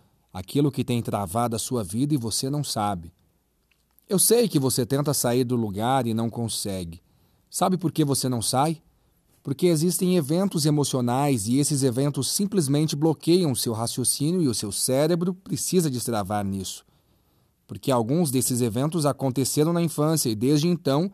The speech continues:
geraram insegurança, medo e muitas outras coisas tóxicas dentro de você.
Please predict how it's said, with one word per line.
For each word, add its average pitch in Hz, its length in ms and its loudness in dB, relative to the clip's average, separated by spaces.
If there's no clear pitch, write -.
geraram 135 680 4
insegurança, 127 800 0
medo 113 480 2
e 175 100 0
muitas 127 540 2
outras 113 400 -2
coisas 117 440 0
tóxicas 127 600 2
dentro 101 260 -4
de 95 80 -8
você. 92 380 -6